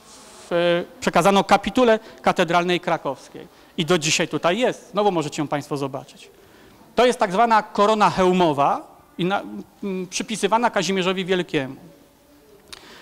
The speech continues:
E, to tą koronę rozmontowaną, bo to są,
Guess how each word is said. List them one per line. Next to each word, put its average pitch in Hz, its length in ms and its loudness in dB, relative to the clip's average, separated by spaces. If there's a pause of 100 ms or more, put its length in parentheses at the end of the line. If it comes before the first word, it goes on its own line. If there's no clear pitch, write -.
(240)
E, 165 380 2
to 180 100 2
tą 294 240 2
koronę 208 600 4 (320)
rozmontowaną, 208 1120 2 (260)
bo 190 80 -6
to 208 120 -4
są, 190 180 -4